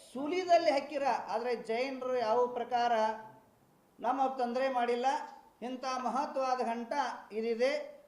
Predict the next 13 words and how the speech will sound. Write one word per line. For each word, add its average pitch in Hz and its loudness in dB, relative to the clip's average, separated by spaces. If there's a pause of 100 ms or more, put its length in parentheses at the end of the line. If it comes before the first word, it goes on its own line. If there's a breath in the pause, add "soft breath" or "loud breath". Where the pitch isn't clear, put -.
ಆದ 277 2
ಕಾರಣ 254 2
ನಾನು 240 0
ಹೇಳೋದು 277 6
ಅರ್ಥ 254 0 (1400)
ಇದೇನಿದೆ, 294 2 (180)
ಒಂದು 269 2
ಪ್ರಕಾರ 269 -2
ನಮ್ಮ 262 -4
ಸಮಾಜಿಗೆ, 269 -2 (300)
ನಮ್ಮ 240 -4
ಸಾಹಿತ್ಯ 262 -4
ಮೇಲೆ, 277 -4